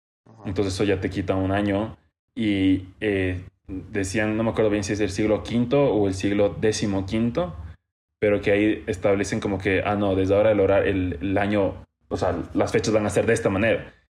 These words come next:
Speaker 2: Y que
Speaker 1: Ah,
Speaker 2: ese man
Speaker 1: sí.
Speaker 2: se jaló como por algunos años también.
Speaker 1: Ese
Speaker 2: Entonces
Speaker 1: es el
Speaker 2: hay un
Speaker 1: quinto. El quinto porque es el calendario gregoriano, y en, y en el siglo quinto, siglo sexto aproximadamente, es San Gregorio, creo que por él es el calendario gregoriano.
Speaker 2: Ya, entonces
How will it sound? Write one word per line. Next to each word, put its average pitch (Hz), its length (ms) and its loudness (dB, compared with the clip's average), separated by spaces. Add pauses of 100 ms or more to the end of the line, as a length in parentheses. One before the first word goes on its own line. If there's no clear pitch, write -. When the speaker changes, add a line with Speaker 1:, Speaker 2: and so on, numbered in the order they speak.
(120)
Speaker 2:
Y 92 100 -6
que 104 100 0
Speaker 1:
Ah, - 20 4
Speaker 2:
ese 107 140 -2
man 104 140 2
Speaker 1:
sí. 107 100 -4
Speaker 2:
se - 40 -6
jaló 110 280 4
como 98 240 0
por 98 160 4
algunos 101 320 2
años 101 260 0
también. 95 380 -2 (160)
Speaker 1:
Ese - 140 -16
Speaker 2:
Entonces 131 180 0
Speaker 1:
es 139 140 4
el 156 40 4
Speaker 2:
hay 180 160 4
un 170 80 4
Speaker 1:
quinto. 110 240 -4 (760)
El 131 140 -4
quinto 135 240 -6
porque 127 220 -10
es 127 40 -6
el 131 80 -6
calendario 113 480 -6
gregoriano, 113 560 -6
y 107 80 -14
en, 107 100 -16 (120)
y 120 60 -14
en 113 80 -16
el 104 40 -16
siglo 120 300 -10
quinto, 113 420 -12 (260)
siglo 110 300 -12
sexto - 600 -10
aproximadamente, 110 800 -14
es 104 100 -12
San 101 100 -14
Gregorio, 110 380 -8
creo 101 120 -14
que 101 120 -16
por 98 180 -16
él 107 80 -12
es 104 80 -16
el 107 80 -18
calendario 98 400 -16
gregoriano. 95 400 -16 (960)
Speaker 2:
Ya, 95 240 2
entonces 113 480 -2